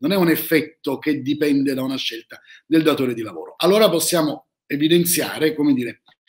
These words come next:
un'assenza e alcune contraddizioni. Uh, parto dalle contraddizioni. È contraddittorio dire,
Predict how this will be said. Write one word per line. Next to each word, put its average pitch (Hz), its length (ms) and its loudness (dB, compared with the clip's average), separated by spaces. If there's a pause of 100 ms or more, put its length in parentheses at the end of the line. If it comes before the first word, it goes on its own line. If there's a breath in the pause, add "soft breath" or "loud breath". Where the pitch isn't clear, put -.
(240 soft breath)
un'assenza 226 1080 4
e 175 420 -2
alcune 175 380 2
contraddizioni. 131 840 -6 (520 soft breath)
Uh, 165 720 4
parto 180 300 2
dalle 156 220 2
contraddizioni. 131 720 -6
È 156 80 -2
contraddittorio 175 1120 2
dire, 127 400 -6